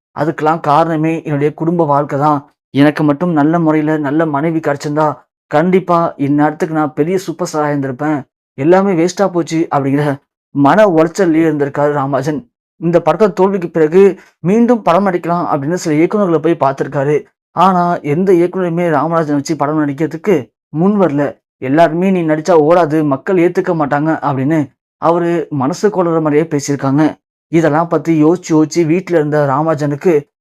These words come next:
திடீர்னு நெஞ்சு வலி ஏற்பட்டு கதறி துடிச்சு அங்கேயே மயங்கி விழுந்திருக்காரு.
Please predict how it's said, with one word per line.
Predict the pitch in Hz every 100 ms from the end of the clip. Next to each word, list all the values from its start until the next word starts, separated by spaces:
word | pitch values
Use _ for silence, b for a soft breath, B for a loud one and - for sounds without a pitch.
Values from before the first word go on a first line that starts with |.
| _
திடீர்னு | - 190 254 185 170 170 -
நெஞ்சு | 143 175 202
வலி | 214
ஏற்பட்டு | 175 156 156 147 170 170
கதறி | 135 151 190 185
துடிச்சு | 147 143 156 156
அங்கேயே | 131 131 143
மயங்கி | 165 135 139 170 175
விழுந்திருக்காரு. | 143 139 143 139 131 151 -